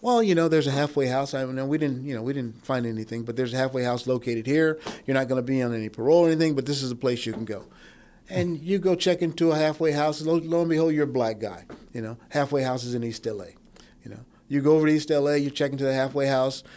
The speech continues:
You know, there's nothing but Southsiders in there, and you're like, "Oh, wow, okay." You know, I just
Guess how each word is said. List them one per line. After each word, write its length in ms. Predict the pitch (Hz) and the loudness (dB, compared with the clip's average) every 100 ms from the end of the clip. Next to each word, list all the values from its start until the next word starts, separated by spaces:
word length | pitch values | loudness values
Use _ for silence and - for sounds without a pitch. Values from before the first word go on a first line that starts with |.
| - - | -16 -6
You 80 | 120 | -2
know, 180 | 127 | 0
there's 160 | 123 120 | -2 0
nothing 240 | 135 139 | 0 0
but 80 | 135 | -2
Southsiders 600 | 131 127 120 123 127 120 127 | 0 0 0 -2 -2 -2 -4
in 80 | |
there, 160 | 123 131 | -4 -4
and 120 | 131 | -4
you're 120 | 127 | -4
like, 200 | 117 113 | -4 -4
"Oh, 360 | 117 151 104 90 | -8 -10 -10 -10
wow, 300 | 117 127 101 104 | -10 -10 -10 -12
okay." 360 | 123 107 120 147 - - - - | -12 -12 -12 -16 -20 -20 -20 -18
You 80 | 113 | -14
know, 160 | 110 | -12
I 80 | 123 | -10
just 380 | 117 113 - | -10 -10 -12